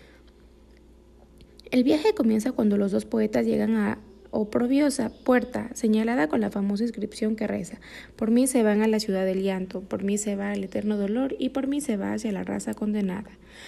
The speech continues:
La justicia animó a mi sublime arquitecto, me hizo la divina potestad,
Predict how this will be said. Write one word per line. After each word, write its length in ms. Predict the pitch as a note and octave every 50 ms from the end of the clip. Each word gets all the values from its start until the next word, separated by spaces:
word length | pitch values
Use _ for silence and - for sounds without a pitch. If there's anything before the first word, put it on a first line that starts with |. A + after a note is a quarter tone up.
| - - - -
La 80 | A#3
justicia 480 | G#3+ - A#3 A3 - B3+ B3 - D#4 D4+
animó 440 | C#4+ B3 G#3+ G#3 G3+ G#3 G#3+ A3 A3
a 40 |
mi 140 | G#3+ G#3+ G#3
sublime 480 | G3+ - G3 F#3 F#3 G3 G3+ G#3 G#3 G#3
arquitecto, 680 | G#3 G#3 - - - A#3+ A#3+ A#3 - - C4+ C4 C4+ -
me 120 | A#3+ G#3+ G3+
hizo 180 | G#3+ G#3 G#3 A3+
la 120 | G#3+ G3+
divina 420 | F#3+ F#3+ F#3+ G3 G#3 G#3 G#3+ G#3+ G#3+
potestad, 580 | F#3+ F#3+ F#3 - G3+ - - - A#3+ A#3+ A#3+